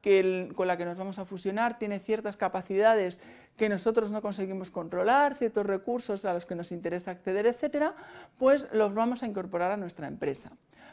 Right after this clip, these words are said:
Puede existir un choque cultural de las empresas. Cuando una empresa se fusiona con otra, eh,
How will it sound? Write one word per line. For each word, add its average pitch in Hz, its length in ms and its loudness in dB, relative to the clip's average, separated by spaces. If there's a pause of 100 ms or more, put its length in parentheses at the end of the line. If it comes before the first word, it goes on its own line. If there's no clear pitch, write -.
(460)
Puede 262 220 10
existir 311 380 0
un 330 220 -2
choque 294 340 2
cultural 202 560 4
de 214 60 4
las 175 200 -2
empresas. 220 500 0
Cuando 170 220 -4
una 170 100 -4
empresa 208 340 -6
se 196 120 -12
fusiona 185 480 -6
con 190 180 -4
otra, 262 320 -2 (500)
eh, 185 840 2